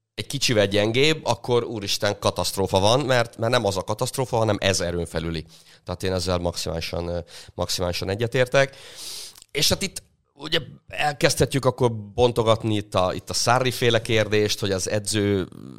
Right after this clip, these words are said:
független vagy nem edző független. Azért, azért az világosan látszik, hogy a, az őszi, a novemberi Napoli elleni nulla négy után azért, azért Sarri behúzta a kéziféket. Tehát ott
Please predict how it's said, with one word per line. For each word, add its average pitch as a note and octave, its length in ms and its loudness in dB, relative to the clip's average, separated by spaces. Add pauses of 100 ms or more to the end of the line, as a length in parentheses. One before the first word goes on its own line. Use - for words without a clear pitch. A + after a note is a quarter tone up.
(120)
független G2 640 -2
vagy F#2 160 -6
nem A#2 180 0
edző A#2 260 2
független. G#2 720 0 (720)
Azért, A#2 520 -2 (280)
azért A#2 240 -2
az A2 100 -2
világosan A#2+ 520 4
látszik, A2+ 520 0
hogy G#2 200 -2
a, G2 280 4
az F#2 480 0
őszi, A2+ 400 0
a F#2 60 4
novemberi G#2 480 2
Napoli G2 420 -2
elleni F#2 240 0
nulla F#2 280 -2
négy F#2+ 260 -2
után F#2 300 0
azért, F2+ 360 -4
azért F2 260 -6
Sarri F2 260 -2
behúzta E2 480 -8
a - 20 -6
kéziféket. E2 720 -14
Tehát F2 260 -8
ott G2 220 -6